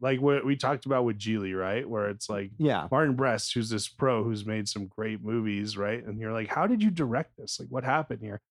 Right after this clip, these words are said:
Speaker 1: I didn't think the directing was bad. I just thought the whole project was bad.
Speaker 2: Okay.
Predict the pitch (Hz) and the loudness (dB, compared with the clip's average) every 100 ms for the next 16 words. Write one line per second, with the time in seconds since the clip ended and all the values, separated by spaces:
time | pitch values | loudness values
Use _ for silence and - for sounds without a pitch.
0 | _ _ - 139 254 294 240 180 123 117 | _ _ 0 6 8 8 10 8 6 4
1 | 180 - 123 101 101 110 127 - 135 123 | 4 4 2 2 0 0 -2 0 -2 -2
2 | - 104 - 107 101 87 - 107 - 107 | -4 -2 0 -2 -2 -6 -10 -12 -10 -10
3 | - - - _ - 180 226 185 214 | -10 -14 -20 _ -6 -4 -2 -2 -4